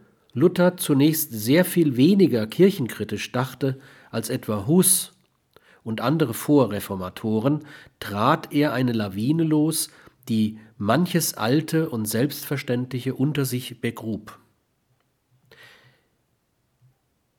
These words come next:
Der Kairos einer Reformation von unten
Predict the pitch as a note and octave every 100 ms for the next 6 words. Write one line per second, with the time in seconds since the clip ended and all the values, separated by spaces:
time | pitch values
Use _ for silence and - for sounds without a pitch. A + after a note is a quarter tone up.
0 | _ _ _ _ _ _ _ _ _ -
1 | B2 A#2+ C3 C#3 F3 E3 A#2 A2 - -
2 | - - A#2+ A#2+ A2+ B2+ B2+ C3+ B2+ B2+
3 | - E3 E3 A2+ A2+ - - B2+ C3+ E3+
4 | F3 - E3 D#3+